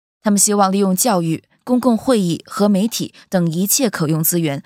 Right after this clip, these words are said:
来传播这些理念。P C F F由几个以色列家庭在一九九五年创建。一九九八年，在冲突中失去了亲人的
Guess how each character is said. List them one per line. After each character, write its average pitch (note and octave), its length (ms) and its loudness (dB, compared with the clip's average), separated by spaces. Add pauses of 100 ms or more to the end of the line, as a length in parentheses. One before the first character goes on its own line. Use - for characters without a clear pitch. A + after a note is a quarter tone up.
来 D#3 120 -4
传 E3 240 -6
播 G3 160 0
这 F#3 120 -2
些 D#3 140 -4
理 - 200 -12
念。 B2+ 160 -14 (1000)
P A3+ 160 -4
C G#3+ 180 0
F G3+ 260 0
F G3+ 240 -2 (140)
由 G3+ 180 2
几 F3 220 -2
个 F3+ 220 2
以 D#3 160 -2
色 A#3+ 180 0
列 B3 180 0
家 E3 200 -2
庭 D3+ 320 -4
在 F3 240 -4
一 F3+ 180 -4
九 D#3 140 -2
九 E3+ 160 -2
五 F3+ 160 -4
年 A#2+ 160 -12
创 D3 200 -10
建。 A#2 220 -14 (1080)
一 G3+ 120 -2
九 G3 100 2
九 E3+ 160 0
八 F3 180 0
年， D#3 280 -2 (240)
在 D#3+ 220 -2
冲 F#3 180 0
突 F#3 160 0
中 F#3 220 0
失 G#3 180 -2
去 G3+ 140 -4
了 E3+ 100 2
亲 A3+ 240 0
人 E3 160 0
的 D#3+ 180 0